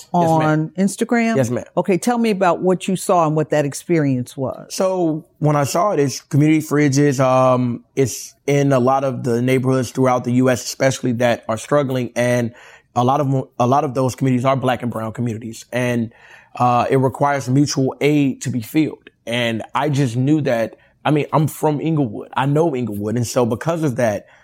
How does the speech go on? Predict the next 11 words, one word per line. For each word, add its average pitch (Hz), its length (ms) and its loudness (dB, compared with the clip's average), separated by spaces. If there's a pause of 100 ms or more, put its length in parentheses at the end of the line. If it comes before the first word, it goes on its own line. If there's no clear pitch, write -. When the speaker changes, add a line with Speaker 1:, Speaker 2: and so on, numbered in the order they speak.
(340)
Speaker 1:
I 151 220 0
know 147 200 0
that 127 240 0
if 120 140 -2
I 127 240 0
set - 460 -4
this 165 160 0
thing 147 220 0
up 110 340 -2 (1300)
and, 135 380 2
and 123 480 2